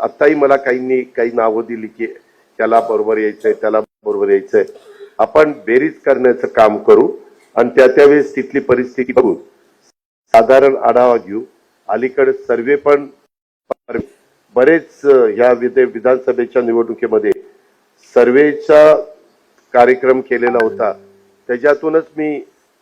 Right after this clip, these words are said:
शंकर मांडेकरला काढलं, माऊली कटकेला काढलं, म्हणजे पुढं आणलं. हे त्याच्यातनंच साधारण आपल्याला कळतं की बाबा हा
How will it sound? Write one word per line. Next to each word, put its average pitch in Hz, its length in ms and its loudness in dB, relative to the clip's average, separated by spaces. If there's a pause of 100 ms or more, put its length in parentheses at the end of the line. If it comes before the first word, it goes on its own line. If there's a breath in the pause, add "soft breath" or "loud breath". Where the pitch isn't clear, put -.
शंकर 131 360 -2
मांडेकरला 127 640 -2
काढलं, 117 560 -2 (140)
माऊली 123 320 -2
कटकेला 117 480 -4
काढलं, 107 420 -6
म्हणजे 160 320 0 (480)
पुढं 135 180 4
आणलं. 117 360 2 (460)
हे 143 260 2
त्याच्यातनंच 147 640 2 (480)
साधारण 131 340 0
आपल्याला 131 340 -2
कळतं 127 360 -6
की 135 120 -10
बाबा 123 280 -4 (100)
हा 123 240 0